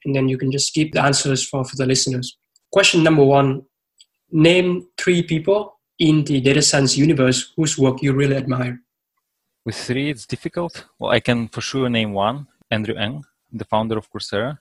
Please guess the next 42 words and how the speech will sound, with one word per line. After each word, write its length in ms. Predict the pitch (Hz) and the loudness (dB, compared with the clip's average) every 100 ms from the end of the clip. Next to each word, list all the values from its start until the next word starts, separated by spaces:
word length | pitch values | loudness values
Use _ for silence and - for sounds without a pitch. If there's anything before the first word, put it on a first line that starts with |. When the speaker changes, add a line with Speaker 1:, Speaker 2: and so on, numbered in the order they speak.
| _ - | _ -6
Speaker 2:
After 240 | 110 - 101 | -6 -6 -10
watching 300 | 107 - 98 | -10 -12 -12
his 120 | 104 | -14
course, 540 | - 107 120 - - _ _ _ _ - | -8 -6 -6 -8 -14 _ _ _ _ -2
I 180 | 110 98 | 2 4
realized 460 | 101 98 95 98 - | 4 2 0 -2 -6
that 100 | 95 95 | -8 -4
I 140 | 92 | -4
really 280 | 90 92 90 | -6 -8 -10
want 320 | 90 87 87 - | -12 -14 -18 -20
to 300 | 90 87 87 _ _ _ _ - | -18 -16 -18 _ _ _ _ -18
do 100 | 95 | -14
machine 280 | 92 87 98 | -12 -12 -12
learning, 240 | 95 98 101 | -14 -14 -16
and 180 | 92 92 | -14 -12
the 80 | |
way 200 | 92 95 | -6 -6
he 180 | 98 - | -6 -12
teaches, 440 | 90 104 - 101 - | -16 -14 -14 -16 -14
the 120 | 98 | -12
way 160 | 95 92 | -10 -12
he 520 | - - 90 87 87 _ _ _ | -14 -16 -14 -12 -16 _ _ _
talks 240 | - - - | -10 -8 -8
about 240 | 95 92 | -6 -8
difficult 440 | 90 - - 95 - _ | -8 -18 -12 -14 -14 _
concepts 480 | - 95 - - - | -18 -16 -12 -14 -14
is 180 | 90 90 | -16 -16
amazing. 600 | 92 95 87 87 82 - _ | -16 -16 -16 -16 -18 -20 _
So 380 | - - 92 85 - - _ _ _ | -20 -18 -18 -20 -20 -20 _ _ _
if 140 | - | -4
I 140 | 110 101 | 0 0
can 380 | - 104 101 101 | 0 -2 -2 -4
name 220 | 101 104 | -4 -4
anyone 360 | 117 101 107 107 _ _ - | -6 -6 -6 -8 _ _ -16
who 100 | 101 | -12
had 220 | - 101 | -4 -4
influence 480 | 104 101 107 101 - | -4 -10 -10 -10 -10
on 120 | 98 | -12
my 180 | 92 90 | -8 -10
career, 480 | - 92 92 120 151 | -10 -12 -10 -10 -10
that's 260 | - 98 | -12 -12
him. 100 | - | -14